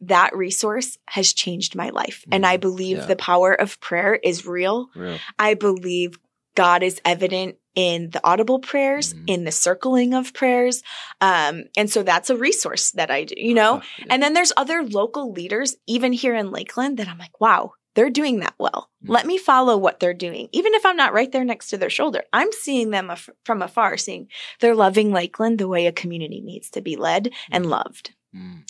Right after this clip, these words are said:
Speaker 1: And so that's how I, I feed myself. That empowers me to then pour back out to our
Speaker 2: Mm.
Speaker 1: ladies here at the Balance Culture.
Speaker 2: Right. Putting yourself around the community
Speaker 1: Mm-hmm.
Speaker 2: of what you wanna do and be.
Speaker 1: Exactly.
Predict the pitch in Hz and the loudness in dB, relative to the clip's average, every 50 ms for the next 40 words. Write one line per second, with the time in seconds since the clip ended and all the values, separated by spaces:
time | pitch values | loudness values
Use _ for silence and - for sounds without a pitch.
0 | - - 202 196 202 233 214 214 214 214 - 285 285 277 262 247 240 233 233 - | -14 -10 -10 -4 -2 0 2 2 2 2 2 2 4 4 4 4 4 2 -2 -8
1 | - - - - - - - - - - - - 214 214 226 220 - - 254 247 | -14 -14 -16 -16 -18 -18 -18 -16 -16 -12 -4 -2 -2 0 -2 -2 -4 -2 0 0
2 | 254 - 226 214 190 190 196 - 185 185 - 427 - - - _ _ _ _ _ | 0 0 0 -2 -2 -4 -2 0 2 2 2 2 -2 -8 -20 _ _ _ _ _
3 | _ _ _ _ - 208 196 - 196 202 - - 269 262 240 220 208 185 196 185 | _ _ _ _ 2 2 2 2 0 -2 0 2 2 4 4 2 0 -2 -4 -6
4 | 185 190 - 180 180 185 180 180 180 - - - 220 214 202 190 196 196 - - | -6 -6 -6 -4 -2 -2 -4 -4 -6 -10 -6 -2 0 0 0 0 -2 -2 -2 -2
5 | 113 - - - - - - 202 185 175 175 175 - - - 185 185 175 180 180 | -4 -4 -4 -4 -6 -4 -2 0 0 0 -2 -4 -8 -8 -6 -4 -4 -4 -6 -6
6 | 175 - - - - - 92 - - - - - - - - - - - - - | -8 -8 -10 -8 -6 -6 -8 -8 -8 -4 -2 -2 -2 -2 -4 -8 -10 -8 -8 -8
7 | - - - 254 _ _ - 175 180 87 78 - - - - 113 107 - 104 104 | -8 -8 -10 -16 _ _ -16 -14 -12 -12 -12 -14 -14 -4 -2 -2 0 0 0 0
8 | 107 101 98 - - - 95 92 92 - - - - 90 90 82 85 95 95 98 | 2 0 0 0 0 2 2 2 2 0 -6 -8 -6 -4 -4 -2 0 2 2 4
9 | 98 95 92 87 82 80 67 - - - - 95 - - - 92 92 - - 90 | 4 4 2 0 -2 -4 -6 -8 -10 -8 -8 -8 -6 -6 -4 0 0 2 2 2
10 | 170 160 160 160 160 - - _ 202 202 196 190 185 185 185 185 180 - - 92 | 0 -2 -4 -4 -6 -8 -6 _ 2 2 2 4 2 0 -2 0 0 0 2 4
11 | 98 104 101 - - - 101 101 98 95 92 87 82 107 117 120 104 92 92 92 | 4 2 2 2 -2 -2 0 2 2 2 0 0 2 2 2 4 2 0 0 0
12 | 107 110 107 - - _ _ - - 208 190 185 175 123 - - - - - 208 | 0 0 -2 -4 -10 _ _ -4 0 0 2 2 2 0 0 -4 -8 -12 -12 -14